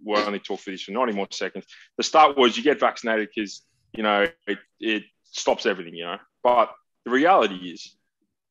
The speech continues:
that the only benefactor from you being vaccinated is you and the healthcare system potentially. It doesn't impact spreading.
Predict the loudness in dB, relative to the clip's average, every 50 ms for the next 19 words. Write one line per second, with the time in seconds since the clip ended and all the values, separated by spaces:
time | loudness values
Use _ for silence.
0 | _ _ _ -6 -6 -2 0 0 2 2 2 2 2 0 0 0 0 0 0 0
1 | 0 -2 -2 -2 -4 -8 -8 -8 -8 -8 -8 -6 -4 -2 -2 -2 -2 -2 -2 -4
2 | -4 -6 -10 -10 -8 -8 -8 -10 -12 -14 -14 -14 -14 -14 -14 -16 -18 _ _ _
3 | -6 -4 -2 -2 -2 -4 -4 -8 -12 _ _ _ _ _ _ _ _ _ _ -4
4 | -2 0 0 0 -2 -4 -6 -6 -8 -8 -10 _ _ _ _ -4 0 0 0 0
5 | 0 -2 -4 -6 -6 -6 -10 -10 -12 -14 -14 -14 -14 -14 -12 -10 -10 -10 -10 -12
6 | -14 -16 -18 _ _ _ _ -20 -20 -8 0 2 4 4 4 4 4 2 2 2
7 | 0 0 0 -4 -6 -4 0 0 2 2 0 0 -2 0 0 -2